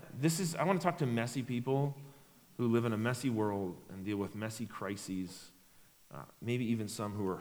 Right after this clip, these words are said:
hurting, even in an unusual way of pain here tonight. So if you feel that way tonight, great. That's wonderful. You don't have to have it all together. The psalmist doesn't have it all together. This is exactly how this person felt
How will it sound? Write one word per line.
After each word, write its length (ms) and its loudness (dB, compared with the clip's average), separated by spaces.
hurting, 400 0
even 220 -2
in 100 -2
an 120 0
unusual 580 -2
way 180 -2
of 160 -8
pain 540 -6
here 180 -8
tonight. 320 -8
So 100 -12
if 80 -8
you 60 -4
feel 200 4
that 180 2
way 120 4
tonight, 380 -4
great. 400 -6
That's 300 -16
wonderful. 500 -6
You 120 -4
don't 140 -6
have 200 -8
to 80 -12
have 140 -10
it 40 -6
all 120 -6
together. 420 -8
The 60 -10
psalmist 560 0
doesn't 220 -4
have 140 -6
it 60 -6
all 140 -4
together. 420 -6
This 320 -4
is 140 -6
exactly 600 -4
how 160 0
this 140 -2
person 360 -6
felt 480 -4